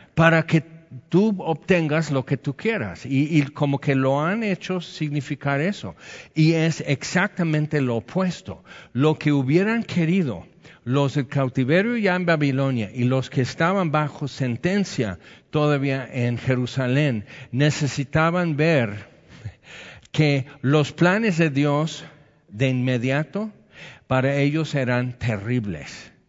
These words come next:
Eran de destrucción y humillación y pérdida. Pero, pero despertaré mi buena palabra. Entonces, hay consecuencia, hay un juicio aquí, pero lo que Dios está haciendo es,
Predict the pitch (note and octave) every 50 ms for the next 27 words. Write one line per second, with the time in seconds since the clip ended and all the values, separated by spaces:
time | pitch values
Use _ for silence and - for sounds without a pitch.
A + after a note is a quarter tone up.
0 | _ _ _ _ _ - A2+ A#2+ A#2+ B2+ B2+ B2 A2+ A2+ G#2+ G2+ G#2+ G2+ F#2+ -
1 | - - G#2 G#2 F#2+ - - D3 D#3 E3+ F#3+ G#3+ A3 - - - - - - -
2 | A2 A#2 B2+ B2+ B2+ B2 A2+ F#2+ A2 G#2+ G#2 G2+ - - D3 D3 D3+ E3 E3+ D#3+
3 | - B2 G#2+ - - C3+ C#3 C3 B2+ A#2 A#2 F#2+ E2+ D#2 - - - _ _ _
4 | _ - - - - - - - _ _ _ - D#3+ F3 F3 D3+ B2+ A2 A2 A2+
5 | B2+ C3 - - - - - - _ _ _ _ _ _ _ _ _ _ - C#3+
6 | D3 C#3+ B2 A2+ G#2+ G#2+ A2+ - - A2+ A#2+ B2+ A#2+ - - - B2+ B2 A#2 B2+
7 | - B2+ A2+ A2+ A2+ A#2+ C3 C#3 C3+ A2 A2 A2+ A2 A2 A2 G#2 - B2 A#2+ A#2+
8 | C3 C#3 C#3+ B2 G2+ D2 C#2+ - _ _ _ - - - - - - - B2 C3
9 | - D3 D3+ D3+ B2+ D#3 D3 - - - - - - C#3+ D3+ D3 - - F3 F3
10 | F3 E3 D#3+ - E3+ - - - F#3+ F#3+ F#3 - - C3 A2 F2+ D#2 G#2+ A#2+ C3+
11 | C3+ C#3+ D3 D3+ D3 - - D#3+ G#3 A#3+ B3+ A3 - - F#3+ F3+ D#3+ C#3+ - -
12 | D#3 D3+ B2+ G#2+ F2 - - - - - - _ _ D#3+ D#3+ D#3 D3+ D#3+ E3 D#3
13 | D3+ D3+ D3+ - - D#3+ D3+ C#3 D#3+ F3 G3+ G#3+ F3+ - F3+ - - F3 E3 D#3+
14 | C#3 - F3+ F#3+ G#3 A3+ G3 E3 C#3 C3 B2+ C#3 C3+ C#3 C3+ - -